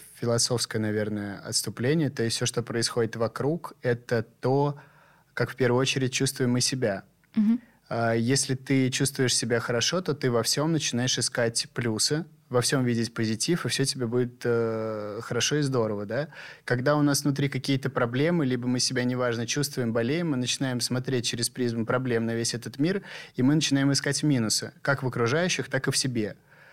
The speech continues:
Speaker 1: Поэтому самое важное, наверное, искать плюсы, э, находить их, потому что они есть у каждого, и все люди, на самом деле, безумно красивые,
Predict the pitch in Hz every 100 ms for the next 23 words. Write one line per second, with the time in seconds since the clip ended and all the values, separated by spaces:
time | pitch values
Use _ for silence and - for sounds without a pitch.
0 | - _ - 131 139 156 147 139 135 131
1 | 131 127 147 143 131 147 190 175 143 127
2 | 127 120 123 123 120 120 127 - 127 120
3 | - - 117 - 127 120 143 170 - 117
4 | 104 - - _ _ _ - 120 110 85
5 | 131 127 127 123 107 117 147 127 - -
6 | - - 123 120 - 123 123 120 - 120
7 | 127 135 139 123 120 110 117 117 117 113
8 | 113 - 139 143 139 139 143 143 139 135
9 | 139 139 139 139 - 151 117 113 113 110
10 | 110 107